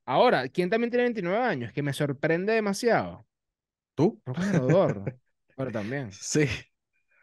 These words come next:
Speaker 2: Odor,
Speaker 1: Madre
Speaker 2: sí,
Speaker 1: mía.
Speaker 2: Odor es bastante joven.
Speaker 1: Es demasiado joven,
Speaker 2: Pero como
Speaker 1: Odor.
Speaker 2: debutó
Speaker 1: Qué
Speaker 2: tan
Speaker 1: gracioso.
Speaker 2: temprano, tú sientes que es un viejo.
Speaker 1: Wow, sí.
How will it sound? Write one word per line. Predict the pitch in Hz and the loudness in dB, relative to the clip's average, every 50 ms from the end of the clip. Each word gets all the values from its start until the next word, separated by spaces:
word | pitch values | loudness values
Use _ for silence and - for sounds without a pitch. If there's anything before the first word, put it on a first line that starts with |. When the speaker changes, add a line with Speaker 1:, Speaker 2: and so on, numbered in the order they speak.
| _ _ _ _ _ | _ _ _ _ _
Speaker 2:
Odor, | - 117 113 113 117 117 117 120 120 | -4 -2 -2 0 2 2 2 2 2
Speaker 1:
Madre | 123 | 0
Speaker 2:
sí, | 123 - 139 | 0 0 2
Speaker 1:
mía. | 139 165 175 139 | 2 4 4 4
Speaker 2:
Odor | 120 120 127 143 | 4 4 4 2
es | 151 | 2
bastante | 180 190 170 - 190 175 180 | 2 0 0 -2 -4 -2 0
joven. | 170 180 185 170 131 98 90 95 - _ _ _ _ _ _ _ _ _ _ _ - | 2 2 2 2 0 -2 -4 -8 -12 _ _ _ _ _ _ _ _ _ _ _ -14
Speaker 1:
Es | 110 107 - - | -12 -12 -10 -4
demasiado | - 165 190 185 160 117 - - - 147 165 170 165 | 0 0 2 2 0 -4 -6 -4 -2 0 2 2 2
joven, | 139 190 208 214 | 4 4 4 4
Speaker 2:
Pero | 208 135 143 147 | 6 4 4 4
como | 170 143 143 147 147 | 4 4 4 4 4
Speaker 1:
Odor. | 147 151 | 4 4
Speaker 2:
debutó | 151 147 147 127 123 143 147 | 4 2 2 0 0 0 0
Speaker 1:
Qué | 143 | 0
Speaker 2:
tan | 156 175 185 | 0 0 0
Speaker 1:
gracioso. | 185 190 180 | -2 -4 -4
Speaker 2:
temprano, | 180 175 185 190 185 170 160 165 160 | -4 -2 0 0 0 0 0 -4 -4
tú | 160 143 | -6 -8
sientes | 127 - 147 131 135 - 147 | -8 -6 -6 -6 -4 -6 -4
que | - 135 | -2 -2
es | 123 | -2
un | 131 127 | -2 0
viejo. | 123 139 143 127 117 92 87 - _ _ _ _ _ _ _ _ _ _ _ _ _ _ _ _ _ _ _ _ _ _ _ | 0 2 2 2 0 -2 -4 -8 _ _ _ _ _ _ _ _ _ _ _ _ _ _ _ _ _ _ _ _ _ _ _
Speaker 1:
Wow, | 104 113 131 135 123 107 92 | -4 0 0 0 0 -2 -4
sí. | - - | -6 -8